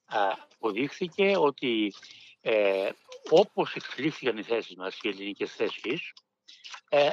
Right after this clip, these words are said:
δεν οδηγεί σε λύση. Αυτό είναι κάτι το αντικειμενικό. Ε, διότι πρέπει να, α, το δούμε έτσι, με ένα ακριβώς ορθοριστικό τρόπο.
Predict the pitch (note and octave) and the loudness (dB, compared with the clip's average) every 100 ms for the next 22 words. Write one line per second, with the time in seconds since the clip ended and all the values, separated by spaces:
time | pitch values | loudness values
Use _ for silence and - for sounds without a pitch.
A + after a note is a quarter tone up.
0 | - E3 A3 A3 F#3+ G3+ A3+ G3+ D#3+ - | 0 2 2 2 -4 -2 2 2 2 -2
1 | - - _ - C#3+ - A#3+ A3 A3 A3+ | -8 -14 _ -10 -8 -4 -2 2 2 2
2 | F#3+ G3 F3 E3 C3 A#2+ - - - - | 0 -2 0 0 4 4 4 -10 -18 -20
3 | - - - - - D3+ B2 A2+ - - | -20 -20 -20 -20 -6 0 4 2 0 -8
4 | - - - - - - D3 C#3+ C#3 A#2+ | -14 -14 -16 -16 -14 2 4 4 4 4
5 | A2+ - - A3+ - C5 - D#3 F3+ F#3+ | 4 0 -6 -8 -8 -18 -4 0 0 0
6 | E3 E3+ C3 - - _ - - - C#3 | 2 2 0 -4 -20 _ -20 -8 -2 0
7 | C3+ C3 - C3+ B2 D#3 D3+ C#3 B2+ - | 0 -4 -4 0 0 2 2 2 0 -2
8 | A2+ G#2 G2+ G2 F#2+ _ - - C#3 C#3 | 0 0 0 -4 -8 _ -20 -8 -6 -2
9 | C3+ A#2+ - - - A#2+ B2 E3 - - | -2 -2 -4 -10 -8 0 4 4 2 -4
10 | - - A#2 - - - A#2+ G2+ G2 F2+ | -2 -2 -2 -2 -2 0 2 2 0 2
11 | B2 | 0